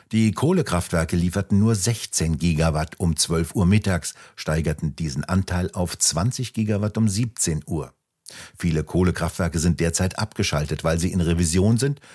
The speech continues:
und außerdem ist der Börsenstrom aufgrund eines guten Angebotes aus dem Ausland derzeit niedrig, so dass der durch C O zwei Zertifikate belastete deutsche Kohlestrom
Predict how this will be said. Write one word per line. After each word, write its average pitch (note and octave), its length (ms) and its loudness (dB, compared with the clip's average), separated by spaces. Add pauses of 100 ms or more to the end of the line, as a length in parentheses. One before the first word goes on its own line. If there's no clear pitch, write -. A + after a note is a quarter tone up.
(200)
und F#2 140 -2
außerdem C3+ 380 2
ist G#2+ 120 0
der G2+ 100 2
Börsenstrom E2+ 960 2
aufgrund G2 580 -2
eines E2+ 340 -2
guten C3+ 300 -2
Angebotes G2 680 0
aus F#2 160 -4
dem G2+ 200 0
Ausland G2 460 0 (120)
derzeit F2 600 0
niedrig, A2 540 -2 (420)
so F#2 220 2
dass F2 240 2
der E2+ 180 0
durch D#2 480 -4
C E2 240 0
O D2 80 -2
zwei F2+ 400 0
Zertifikate F2+ 840 -2
belastete E2 580 -2
deutsche G2 520 -4
Kohlestrom F2+ 800 0